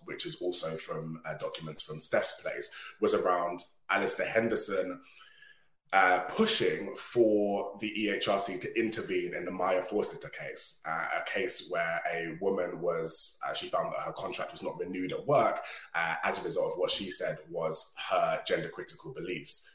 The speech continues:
Uh, she effectively called, I think it was, she called trans women men, uh, and as a result of that, or she said that they're not women. Uh, and then it was assistance from the E H R C that potentially could have actually got this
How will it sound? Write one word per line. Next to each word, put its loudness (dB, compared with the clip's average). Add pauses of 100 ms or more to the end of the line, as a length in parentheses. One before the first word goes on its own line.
Uh, 0
she -2
effectively -4
called, -10
I -20
think -4
it 0
was, 0
she -2
called -4
trans 0
women -4
men, -4 (400)
uh, 0
and 2
as 0
a -6
result 2
of -4
that, 0 (120)
or 0
she -2
said 2
that 2
they're 0
not -2
women. 0 (300)
Uh, 2
and 0 (240)
then 6
it 2
was 2
assistance 4
from -4
the -4
E 0
H 0
R 0
C 2
that 2 (480)
potentially 2
could -2
have 2
actually 0
got -2
this 2